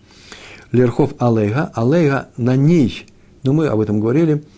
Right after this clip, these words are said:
Осел это не что иное, как женского рода,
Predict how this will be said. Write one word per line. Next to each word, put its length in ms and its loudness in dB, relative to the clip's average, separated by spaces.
Осел 560 -2
это 160 -4
не 140 -2
что 260 -2
иное, 240 0
как 280 -8
женского 640 -2
рода, 380 0